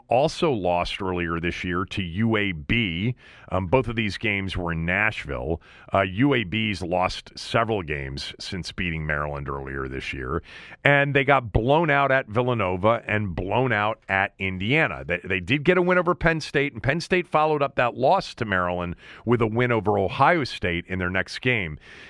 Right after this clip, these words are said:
This time of year is, you know, very sketchy in terms of trying to really put your,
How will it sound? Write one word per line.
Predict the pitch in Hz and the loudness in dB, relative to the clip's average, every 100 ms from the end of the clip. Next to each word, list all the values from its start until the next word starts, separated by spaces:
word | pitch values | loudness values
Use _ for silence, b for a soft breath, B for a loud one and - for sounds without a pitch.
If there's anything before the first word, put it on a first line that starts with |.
| B | B
This | 135 226 - | 2 2 2
time | 240 240 208 | 2 2 2
of | 175 | 0
year | 165 185 208 196 - - | 2 4 2 0 -8 -2
is, | 143 147 143 143 127 - - - b b b b b | 2 2 2 2 -2 -6 -12 -16 b b b b b
you | 185 | 2
know, | 127 123 - | 4 2 -2
very | 101 110 185 196 196 170 | -2 4 4 4 2 -2
sketchy | - - - 165 - 180 165 | -6 -4 2 2 2 0 2
in | 131 | 0
terms | - 147 143 120 | 0 0 0 -2
of | 104 | 0
trying | 151 143 123 | 0 2 0
to | |
really | 110 101 120 131 139 | -2 -2 0 0 0
put | - 143 - | 0 -2 0
your, | 123 120 107 | 2 2 2